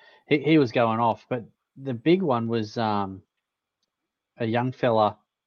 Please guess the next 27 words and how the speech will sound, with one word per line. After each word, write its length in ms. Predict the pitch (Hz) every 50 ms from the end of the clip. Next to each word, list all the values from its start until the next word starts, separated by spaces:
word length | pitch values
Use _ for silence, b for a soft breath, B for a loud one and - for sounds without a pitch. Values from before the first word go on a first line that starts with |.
| _ _ _ _ _ _ _ _ _ _ _ _ _
Gotta 120 | 107 107 101
find 280 | - - 110 104 98
his 180 | 98 92 - -
name 280 | 104 107 110 110 104
now. 340 | 101 104 107 117 120 120 - _ _ _ _ _ _ _ _ _ _ _ _ _ B B B B B B B _ _ _ _ _ _ _ _ - _ _ _ _ _ _ _
Keaton 400 | - - 143 170 175 160 151 131
Mitchell 460 | 127 143 151 - - 131 107 95 95 - _ _ -
was 120 | 110 101
his 140 | 104 101 104
name. 380 | 107 113 135 170 208 208 208 - _ _ _ _ _ _ _ _ _ _ _ _ _ _ _ _ _ _ _ _ _ _ _ _ _ _
So 280 | - - 151 139 139 139
he 120 | 139 143
had 180 | 135 139 135 135
nine 260 | 143 156 170 165 147
carries 400 | - - 131 139 135 135 131 123
for 140 | - - 123
a 40 | 107
hundred 260 | 107 139 131 131 131
and 120 | 127 117
thirty-eight 540 | - - 127 120 117 117 113 110 107 104 95
yards 580 | 104 104 107 113 117 110 101 95 - - - - _ _ _ _ _ _ _ _ _ -
and 180 | 131 120 117
a, 60 | 113 117 - -
and 160 | 127 123 117
a 40 | 110
touchdown. 600 | - - 113 113 - - - 113 107 101 92 92 _ _ _ _ _ _ _ _ _ _ _ _ _ _ _ _ - 117
Um, 320 | 110 107 107 104 110 -